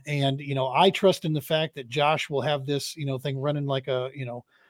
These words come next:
well-greased machine. We're working out all the details. He'll be the guy, you know, at, uh, back in, you know, at Toronto on the,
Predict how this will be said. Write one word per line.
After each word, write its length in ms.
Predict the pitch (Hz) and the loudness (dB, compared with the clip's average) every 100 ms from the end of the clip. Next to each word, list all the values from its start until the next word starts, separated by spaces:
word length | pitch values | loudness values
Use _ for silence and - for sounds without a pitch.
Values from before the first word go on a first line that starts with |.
| _ | _
well-greased 580 | 135 156 160 156 170 - | 6 8 8 6 4 4
machine. 460 | 147 135 170 180 170 | 2 2 4 4 4
We're 120 | 139 | 4
working 380 | 135 156 165 156 | 4 2 2 2
out 140 | 151 | 2
all 100 | 151 | 2
the 100 | 139 | 2
details. 580 | 127 151 156 170 165 156 | 2 0 -2 0 2 0
He'll 120 | 160 | 0
be 160 | 156 160 | 2 2
the 100 | 147 | 2
guy, 420 | 135 143 143 143 - - - - - | 2 4 4 2 -2 -16 -20 -18 -6
you 80 | 135 | 0
know, 120 | 131 | 4
at, 200 | 131 - | 2 2
uh, 260 | 135 131 139 | 2 2 0
back 340 | 135 135 139 147 | 2 2 2 2
in, 180 | 131 | -2
you 140 | 135 135 | -4 -4
know, 100 | 131 | -4
at 100 | 139 | -2
Toronto 540 | - 147 139 147 151 | 2 4 6 6 6
on 160 | 139 135 | 4 4
the, 260 | 127 123 | 2 0